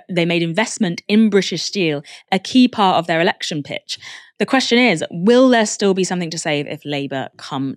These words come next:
to power? We're watching. Next story. As the world awaits the ruling of the International Court of Justice on Israel's war in Gaza, the situation for Palestinians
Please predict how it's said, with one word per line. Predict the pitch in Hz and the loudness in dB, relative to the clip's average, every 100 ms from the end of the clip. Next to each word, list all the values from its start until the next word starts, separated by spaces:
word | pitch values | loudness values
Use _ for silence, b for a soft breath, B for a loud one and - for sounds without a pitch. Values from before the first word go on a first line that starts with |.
| - | -10
to | 147 - | -14 -12
power? | - 131 57 67 - _ B B B - | -12 -10 -8 -10 -12 _ B B B -6
We're | 147 | -4
watching. | 131 131 - - - 170 _ _ _ _ _ _ - | -2 -6 -8 -12 -12 -20 _ _ _ _ _ _ 2
Next | 233 247 - - - | 4 4 -4 -12 -12
story. | - - 160 139 107 135 _ _ _ _ - | -12 -6 -6 -6 -12 -18 _ _ _ _ 0
As | 269 | 0
the | 269 | 4
world | 269 269 269 | 4 6 4
awaits | 214 214 - | 4 2 0
the | 185 | -2
ruling | 170 160 170 | 0 0 -2
of | 190 | -4
the | 180 | -4
International | 160 156 165 156 - 143 | -4 -6 -6 -6 -6 -10
Court | - 156 143 - | -8 -4 -4 -6
of | 151 | -12
Justice | - 139 - - 165 | -8 -6 -6 -8 -6
on | 180 147 | -6 -6
Israel's | 143 151 139 131 | -6 -6 -8 -8
war | 143 139 | -8 -8
in | 135 131 | -8 -6
Gaza, | 151 135 131 135 147 | -2 -2 -2 -8 -8
the | 190 | -8
situation | - 330 - - 240 190 190 | -2 -4 -2 0 2 2 -2
for | 180 | -6
Palestinians | - 190 175 - 170 156 156 | -6 -4 -4 -4 -6 -4 -4